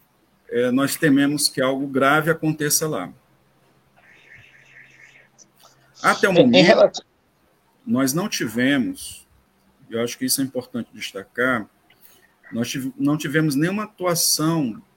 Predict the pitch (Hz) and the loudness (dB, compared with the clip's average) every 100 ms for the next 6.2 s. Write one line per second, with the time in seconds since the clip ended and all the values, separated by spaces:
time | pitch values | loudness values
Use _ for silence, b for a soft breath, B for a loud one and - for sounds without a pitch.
0 | _ _ _ _ _ - 123 - 143 147 | _ _ _ _ _ -10 -10 -2 0 0
1 | 143 143 170 - 170 170 165 139 151 165 | -2 -2 2 0 0 -6 -4 -4 -2 -2
2 | 156 156 151 160 160 165 165 - 135 139 | -2 -8 -4 -2 0 -2 -6 -4 -2 0
3 | 127 90 - _ - - b b b - | -2 -6 -18 _ -20 -20 b b b -6
4 | 160 - 175 - 160 131 135 165 165 - | -2 0 2 2 2 0 0 0 -2 -4
5 | 147 180 185 180 165 151 143 - 123 123 | -4 -2 -2 -4 -4 -4 -4 -6 -6 -4
6 | 120 - | -4 -8